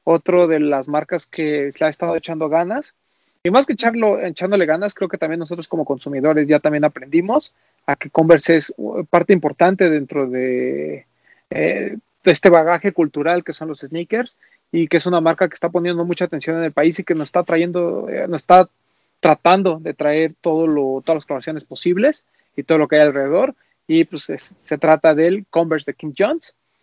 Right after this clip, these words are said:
Eh, es una pieza hermosa, o sea, el par es muy, muy bonito. Eh, dos colores, un negro, un beige, de venta en, estuvo en venta en Lost, estuvo en venta en,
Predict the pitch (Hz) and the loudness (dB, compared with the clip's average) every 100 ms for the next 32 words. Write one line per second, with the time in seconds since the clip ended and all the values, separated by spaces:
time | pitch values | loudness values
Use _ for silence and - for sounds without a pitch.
0 | _ - 151 143 147 143 147 - _ _ | _ -14 -6 -4 -2 -4 -6 -10 _ _
1 | _ _ _ _ - - _ _ - 202 | _ _ _ _ -18 -18 _ _ 0 0
2 | 185 - 151 - 151 - 147 151 165 208 | 2 -2 -6 -4 -6 -4 -4 0 4 4
3 | 202 233 165 139 - 156 139 - 180 202 | 6 0 0 -2 0 0 0 -6 -2 4
4 | 214 196 165 151 143 175 - 196 202 - | 4 4 0 -4 -4 -8 -6 -4 -4 -6
5 | _ _ _ 151 147 147 - 139 180 208 | _ _ _ -4 -4 -4 -6 0 4 4
6 | 202 190 - 151 151 160 151 143 147 170 | 4 0 -8 -12 -8 -4 -4 -4 -2 -2
7 | 170 156 151 139 135 143 135 135 131 131 | -2 -6 -6 -6 -6 -8 -8 -8 -10 -12
8 | 135 139 151 156 - 165 151 147 147 139 | -12 -10 -10 -12 -2 2 4 4 2 4
9 | 147 185 233 - _ _ _ _ _ - | 10 10 8 0 _ _ _ _ _ -8
10 | 147 135 131 135 - 143 139 139 151 135 | -6 -4 -6 -8 -2 0 0 -4 -6 -6
11 | 135 131 135 135 135 131 127 139 | -6 -6 -6 -6 -8 -8 -10 -12